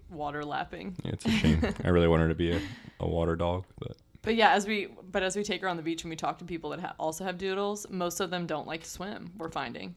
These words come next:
Speaker 2: Right.
Speaker 1: Which, I mean, she has lab in her, so I figured she would wanna swim.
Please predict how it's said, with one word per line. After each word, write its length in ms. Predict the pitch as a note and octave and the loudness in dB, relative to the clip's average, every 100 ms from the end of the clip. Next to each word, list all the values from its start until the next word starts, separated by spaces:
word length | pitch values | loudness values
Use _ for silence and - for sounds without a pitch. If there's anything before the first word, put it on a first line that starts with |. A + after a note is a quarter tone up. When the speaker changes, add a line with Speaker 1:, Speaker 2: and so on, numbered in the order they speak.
| - | -2
Speaker 2:
Right. 260 | - - - - _ _ _ | 0 0 -2 -16 _ _ _
Speaker 1:
Which, 360 | F#3 F3+ - - - | -6 -4 -4 -4 -2
I 60 | |
mean, 100 | G3+ | -2
she 180 | G3 D4 | 0 0
has 140 | D#4 F#3+ | 0 2
lab 280 | C#3+ F#3+ | 2 4
in 80 | G#3+ | 2
her, 120 | D3+ | -2
so 160 | F3 F3+ | -4 -4
I 80 | F#3+ | -6
figured 520 | A3+ A#3 F3+ D#3 D3 - | -6 -4 -2 -4 -8 -12
she 220 | - F#3+ | -10 -6
would 160 | G3 C#3+ | -6 -6
wanna 380 | D3 D3 D3 D#3 _ _ _ | -6 -8 -8 -12 _ _ _
swim. 540 | - - G3 A2 D#3 | -16 -8 -6 -6 -10